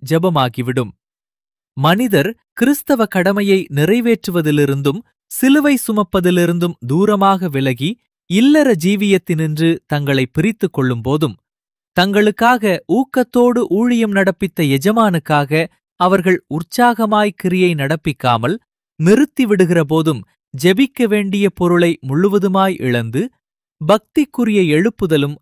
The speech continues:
அடையாமற் போகிறார்கள். அவர்களுடைய ஜெபங்கள் தன்னயமுள்ளவைகளாகவும் தங்களை அடுத்தவைகளாகவும் மாறிவிடுகிறது. வேலை செய்வதற்கு பலத்துக்காக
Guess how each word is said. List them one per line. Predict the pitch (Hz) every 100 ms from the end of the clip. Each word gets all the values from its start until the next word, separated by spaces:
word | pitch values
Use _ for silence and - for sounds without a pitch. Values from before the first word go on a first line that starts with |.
| _ 127
அடையாமற் | 135 170 175 170 175
போகிறார்கள். | - 117 113 110 107 117 - _ _ _ _ _ _ _
அவர்களுடைய | - 220 254 226 226 220 202
ஜெபங்கள் | 160 214 277 214 147 233 _ _ _
தன்னயமுள்ளவைகளாகவும் | 202 247 285 277 240 208 208 196 180 180 170 160 160 170 170 _ _
தங்களை | 190 214 233 220 202
அடுத்தவைகளாகவும் | 165 208 - 262 208 175 165 151 139 143 151 - 131
மாறிவிடுகிறது. | 143 165 139 110 110 110 101 101 - _ _ _ _ _ _
வேலை | 120 160 233 262
செய்வதற்கு | 240 202 185 185 180 -
பலத்துக்காக | 151 143 190 - 202 190 180